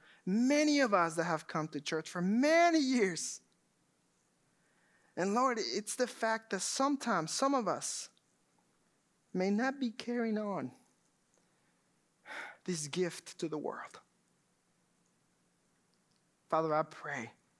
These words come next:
that we would be the carriers of your love,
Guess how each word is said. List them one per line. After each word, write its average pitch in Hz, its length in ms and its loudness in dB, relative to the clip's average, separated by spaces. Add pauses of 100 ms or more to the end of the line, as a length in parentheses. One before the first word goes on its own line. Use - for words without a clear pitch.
(1500)
that 139 180 -2
we 185 340 -2
would 151 280 -4
be 147 320 -8 (680)
the 135 80 -8
carriers 143 920 -4 (1200)
of 143 180 -4
your 135 140 -4
love, 127 540 -8